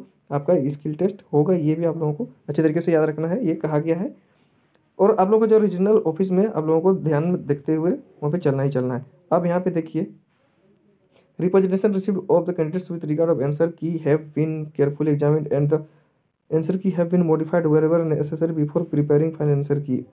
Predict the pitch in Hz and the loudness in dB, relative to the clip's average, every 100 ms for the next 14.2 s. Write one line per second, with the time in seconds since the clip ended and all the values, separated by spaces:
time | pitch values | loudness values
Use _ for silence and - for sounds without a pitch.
0 | _ _ _ - 156 165 208 190 190 185 | _ _ _ -4 0 2 4 2 2 -2
1 | 190 175 165 170 170 170 180 - 160 147 | 0 0 0 0 0 0 -2 0 2 4
2 | 147 147 147 147 147 151 147 156 156 135 | 2 2 -2 -2 -2 0 -2 -2 -4 0
3 | 175 156 151 151 147 143 143 147 135 131 | 0 0 -2 0 -2 2 2 0 -2 -2
4 | 135 123 147 147 - - _ _ _ _ | 0 0 0 -4 -6 -20 _ _ _ _
5 | _ _ _ _ - 175 185 180 175 190 | _ _ _ _ -2 0 2 2 2 0
6 | - 175 180 165 - 190 190 170 170 - | 2 0 2 -2 2 0 0 -8 -8 -2
7 | 165 156 165 - 175 180 175 175 - _ | 0 0 -2 0 0 0 -2 -2 -4 _
8 | _ _ _ _ 139 160 190 156 165 151 | _ _ _ _ 0 2 2 -2 -2 0
9 | 151 147 127 127 _ _ 196 214 277 285 | 0 0 -2 -2 _ _ -2 2 2 2
10 | 156 190 185 160 175 - 196 175 180 180 | 0 2 0 0 -4 -4 0 0 2 0
11 | 156 127 147 151 143 147 - 135 143 156 | 0 2 2 2 0 0 -2 -4 -2 0
12 | 147 160 135 123 147 170 165 160 165 175 | 2 2 0 0 2 2 2 -2 -2 -8
13 | 139 - 156 151 147 147 156 151 147 147 | -6 -4 -2 2 0 0 -2 -2 0 -2
14 | 147 185 | -2 -6